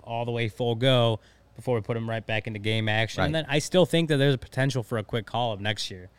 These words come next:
Speaker 1: Maybe not in the first few weeks, but
Speaker 2: If he gets
Speaker 1: definitely
Speaker 2: back to
Speaker 1: before the
Speaker 2: looking
Speaker 1: All-Star
Speaker 2: like
Speaker 1: break.
Speaker 2: himself, 'cause he was struggling
Speaker 1: Yeah,
Speaker 2: before the
Speaker 1: that's the
Speaker 2: injury,
Speaker 1: thing.
Speaker 2: but then, of course, we didn't know about this major back injury
Speaker 1: Yeah,
Speaker 2: that he
Speaker 1: yeah.
Speaker 2: had.
Speaker 1: And
Speaker 2: So it's
Speaker 1: that's
Speaker 2: sort
Speaker 1: like
Speaker 2: of
Speaker 1: some, that, we think that's probably something that
Speaker 2: Right.
Speaker 1: had,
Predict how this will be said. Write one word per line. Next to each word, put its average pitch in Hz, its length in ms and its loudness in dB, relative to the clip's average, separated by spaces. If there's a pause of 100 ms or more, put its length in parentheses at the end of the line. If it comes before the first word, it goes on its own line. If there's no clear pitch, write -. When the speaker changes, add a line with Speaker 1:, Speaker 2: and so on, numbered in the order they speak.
(200)
Speaker 1:
Maybe 127 220 2
not 117 140 4
in 113 60 -2
the 110 60 -4
first 113 240 -4
few 104 160 -6
weeks, 165 360 0 (460)
but - 120 -6 (560)
Speaker 2:
If 180 140 0
he 185 80 2
gets 233 200 4
Speaker 1:
definitely 247 120 4
Speaker 2:
back 226 80 6
to 156 60 0
Speaker 1:
before 208 100 2
the 165 60 4
Speaker 2:
looking 160 200 4
Speaker 1:
All-Star 143 340 0
Speaker 2:
like 139 140 4
Speaker 1:
break. 127 60 -2
Speaker 2:
himself, 139 340 2
'cause 143 160 0
he 202 80 -4
was 220 140 -2
struggling 175 540 2
Speaker 1:
Yeah, 117 40 4
Speaker 2:
before 120 300 2
the - 60 4
Speaker 1:
that's 117 80 4
the 127 60 4
Speaker 2:
injury, 120 340 2
Speaker 1:
thing. 113 100 0
Speaker 2:
but 113 160 2
then, 120 160 4
of 113 100 -2
course, 117 420 0
we 117 160 2
didn't 110 200 4
know 104 220 6
about 98 340 4 (320)
this 107 260 0
major 110 520 4
back 127 320 2
injury 117 320 0
Speaker 1:
Yeah, 98 40 -2
Speaker 2:
that 95 180 0
he 101 100 0
Speaker 1:
yeah. - 20 -4
Speaker 2:
had. 92 220 0
Speaker 1:
And 101 100 -8
Speaker 2:
So 127 140 2
it's 110 80 6
Speaker 1:
that's 139 100 4
Speaker 2:
sort 117 140 6
Speaker 1:
like 101 80 4
Speaker 2:
of 101 60 -6
Speaker 1:
some, 127 160 -6 (100)
that, 156 160 -2 (100)
we 143 140 0
think 165 180 0
that's 123 180 2
probably 131 220 0
something 120 300 -4
that 104 80 2
Speaker 2:
Right. 101 100 6
Speaker 1:
had, 101 140 -6